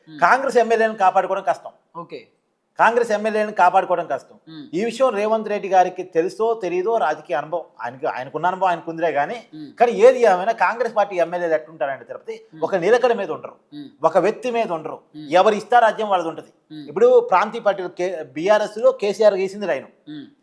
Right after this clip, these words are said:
Speaker 2: కానీ ఇక్కడ క-, కాంగ్రెస్ పార్టీలో అలా ఉండదు, ఎవరు లైన్ వాళ్ళే గీసుకుంటారు,
Speaker 1: ఓకే.
Speaker 2: ఎవరు పద్ధతుల్లో వాళ్ళే ఉంటారు.
Speaker 1: మ్మ్.
Speaker 2: కాబట్టి ఒక్కసారి కాంగ్రెస్ పార్టీలో ఉంటే మా రాజకీయ భవిష్యత్తు పునాది కదిలిపోతుంది,
Speaker 1: మ్మ్.
Speaker 2: మేము రాజకీయంగా సన్యాసం తీసుకోవాలని పరిస్థితిలో పడుతున్నాం అనేది కనుక అర్థమైంది అంటే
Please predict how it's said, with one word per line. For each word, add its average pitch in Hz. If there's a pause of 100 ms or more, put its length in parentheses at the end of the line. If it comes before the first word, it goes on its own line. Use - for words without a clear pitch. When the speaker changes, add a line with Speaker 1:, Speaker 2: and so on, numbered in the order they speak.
(200)
Speaker 2:
కానీ 202 (560)
ఇక్కడ 247
క-, 180 (100)
కాంగ్రెస్ 233
పార్టీలో 202
అలా 170
ఉండదు, 160
ఎవరు 190
లైన్ 220
వాళ్ళే 202
గీసుకుంటారు, 160
Speaker 1:
ఓకే. 147
Speaker 2:
ఎవరు 202
పద్ధతుల్లో 214
వాళ్ళే 160
ఉంటారు. 131
Speaker 1:
మ్మ్. 156 (140)
Speaker 2:
కాబట్టి 208
ఒక్కసారి 196
కాంగ్రెస్ 214
పార్టీలో 202
ఉంటే 196
మా 185
రాజకీయ 190
భవిష్యత్తు 185
పునాది 185 (340)
కదిలిపోతుంది, 185
Speaker 1:
మ్మ్. 156
Speaker 2:
మేము 175
రాజకీయంగా 190
సన్యాసం 180
తీసుకోవాలని 175
పరిస్థితిలో 165
పడుతున్నాం 170 (160)
అనేది 165
కనుక 151
అర్థమైంది 143
అంటే 160